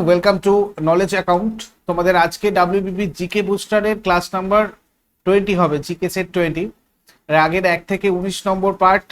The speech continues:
তোমাদের ডাব্লিউবিপি জিকে বুস্টার প্লেলিস্টেই রয়েছে, যারা যারা দেখোনি ওখান থেকে দেখে নিও। আর আজকেও আমরা আরো চল্লিশটা গুরুত্বপূর্ণ বাছাই করা জিকে প্রশ্ন নিয়ে আলোচনা করব। তোমরা কতগুলো কি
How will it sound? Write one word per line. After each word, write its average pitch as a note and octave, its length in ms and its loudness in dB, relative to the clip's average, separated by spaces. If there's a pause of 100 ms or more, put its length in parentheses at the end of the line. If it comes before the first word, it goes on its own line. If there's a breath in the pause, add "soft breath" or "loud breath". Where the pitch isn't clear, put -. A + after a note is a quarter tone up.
তোমাদের E3+ 380 -2
ডাব্লিউবিপি E3 500 -2
জিকে E3 280 -6
বুস্টার E3+ 340 -4
প্লেলিস্টেই F3 500 -2
রয়েছে, E3 300 -2
যারা D3+ 200 0
যারা D#3 180 -4
দেখোনি D3+ 400 -4
ওখান E3 180 -4
থেকে D#3+ 200 -4
দেখে D#3 260 -6
নিও। F3+ 180 -4 (840)
আর C#3+ 320 4 (140)
আজকেও F3+ 480 4 (120)
আমরা G#3+ 180 4 (220)
আরো F#3+ 120 4
চল্লিশটা G3 640 0
গুরুত্বপূর্ণ F#3 640 0
বাছাই E3+ 320 0
করা F#3 200 0
জিকে F3 260 -6
প্রশ্ন E3 300 -8
নিয়ে E3 200 0
আলোচনা E3+ 320 -2
করব। F3+ 220 -4 (560)
তোমরা D3+ 220 0
কতগুলো F3 380 0
কি F#3 140 -6